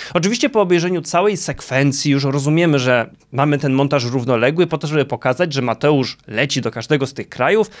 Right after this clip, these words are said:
żeby rekrutować, tak to nazwijmy, kolejne dziecko do Akademii. No to wiadomo, że po obejrzeniu całej tej sekwencji jest to jasne. Ale to, jak jest to motyw wprowadzony, jest niezwykle słabe.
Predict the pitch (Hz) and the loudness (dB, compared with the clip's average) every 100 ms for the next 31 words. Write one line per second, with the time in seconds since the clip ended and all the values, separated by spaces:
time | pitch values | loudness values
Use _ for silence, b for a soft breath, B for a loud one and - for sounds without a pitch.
0 | B - 139 160 175 160 - - 107 143 | B -2 0 2 2 0 -12 -4 0 0
1 | 143 156 156 139 160 175 - B B 151 | 2 0 2 4 2 0 -8 B B -4
2 | - 143 127 123 160 170 156 139 147 147 | 0 0 2 2 2 2 2 2 4 4
3 | 147 139 123 123 120 139 123 117 127 117 | 0 -2 -2 -2 0 0 0 2 2 0
4 | 101 76 - - 220 269 - 233 - 208 | 0 -2 -16 -6 -2 0 -2 -6 -8 -2
5 | 214 202 202 170 165 151 151 160 151 151 | 0 2 2 0 0 0 0 0 0 -2
6 | 151 139 131 - 131 139 131 - 135 139 | -2 -4 -4 -4 -4 -2 -4 0 -2 -2
7 | - 139 135 113 - 110 - - B B | -2 0 2 0 -4 -8 -12 -18 B B
8 | 143 131 123 190 226 240 - 196 170 156 | -6 -4 -2 2 2 0 0 0 2 2
9 | 165 160 - - - 151 143 120 202 214 | 2 -2 -8 -6 -2 2 2 2 2 2
10 | 165 226 - _ - 156 180 180 156 180 | 2 0 -6 _ -6 -2 2 2 2 -4
11 | 180 170 - 120 131 143 110 82 | -4 -6 -6 -4 0 0 0 -4